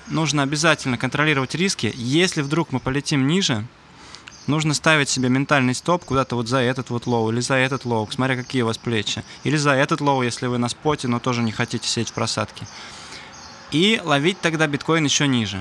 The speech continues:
вот что, если он щас полетит вниз. И там расставить ведра на покупку. Я щас это делаю в полуручном режиме. Э, как бы вы можете настроить это автоматом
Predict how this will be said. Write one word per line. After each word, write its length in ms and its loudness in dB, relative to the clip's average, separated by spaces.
вот 160 0
что, 180 -4
если 240 -2
он 80 0
щас 140 -2
полетит 420 -2
вниз. 320 0
И 60 -6
там 240 4
расставить 420 2
ведра 260 2
на 120 0
покупку. 500 -4
Я 180 6
щас 200 2
это 120 -2
делаю 320 2
в 60 -12
полуручном 600 2
режиме. 520 0
Э, 380 0
как 160 0
бы 80 -2
вы 120 2
можете 300 0
настроить 400 0
это 220 0
автоматом 720 -2